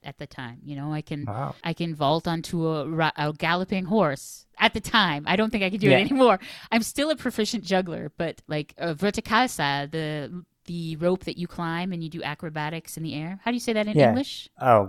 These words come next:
Speaker 2: God, don't even ask me. I know what you're talking about,
Speaker 1: Yeah.
Speaker 2: but in terms of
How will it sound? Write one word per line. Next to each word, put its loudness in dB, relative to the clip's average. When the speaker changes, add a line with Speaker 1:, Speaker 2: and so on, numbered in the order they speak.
Speaker 2:
God, 4
don't 0
even -2
ask -2
me. -4
I 8
know 10
what 8
you're 4
talking 6
about, 4
Speaker 1:
Yeah. 4
Speaker 2:
but 4
in 2
terms 2
of 0